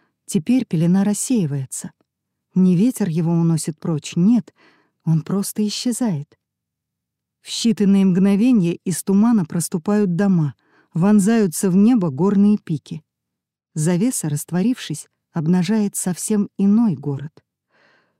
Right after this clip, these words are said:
Дурной город. Сияние камней меркнет,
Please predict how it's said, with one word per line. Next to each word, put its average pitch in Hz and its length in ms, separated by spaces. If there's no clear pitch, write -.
Дурной 170 480
город. 131 480
Сияние 175 600
камней 175 360
меркнет, 175 640